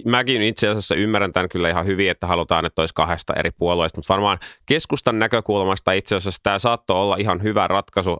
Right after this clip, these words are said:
ehkä niin kun second best ratkaisu siihen verrattuna siihen, että jos sinne olisi mennyt oikeasti keskustalainen, että Artioilla on kuitenkin taustaa M T K:sta ja maa- ja metsätalousministeriöstä ja todennäköisesti niin kun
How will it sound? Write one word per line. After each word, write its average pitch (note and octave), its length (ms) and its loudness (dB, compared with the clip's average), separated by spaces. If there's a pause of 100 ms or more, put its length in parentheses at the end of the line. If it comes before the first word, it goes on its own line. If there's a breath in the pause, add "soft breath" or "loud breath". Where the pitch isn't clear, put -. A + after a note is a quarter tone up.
ehkä F2+ 240 0
niin F#2+ 120 0
kun F2+ 100 -6
second G#2+ 400 0
best E2 260 -2
ratkaisu F2 420 0
siihen F2 480 0
verrattuna E2+ 400 0
siihen, E2+ 320 0
että - 180 -4
jos D#2 220 -2
sinne D#2+ 140 0
olisi D#2 140 -2
mennyt D#2+ 240 -2
oikeasti F2 480 -2
keskustalainen, D#2+ 600 0
että - 220 -4 (260 loud breath)
Artioilla F2 440 2
on F2 80 -2
kuitenkin F2+ 420 0
taustaa F2 560 2
M E2 60 -6
T - 40 -12 (200)
K:sta D#2+ 420 0
ja D#2 100 2
maa- E2 200 2
ja D#2 60 0
metsätalousministeriöstä D#2+ 1300 0
ja D#2+ 80 2
todennäköisesti F2 840 0
niin D#2+ 200 0
kun D#2+ 160 -2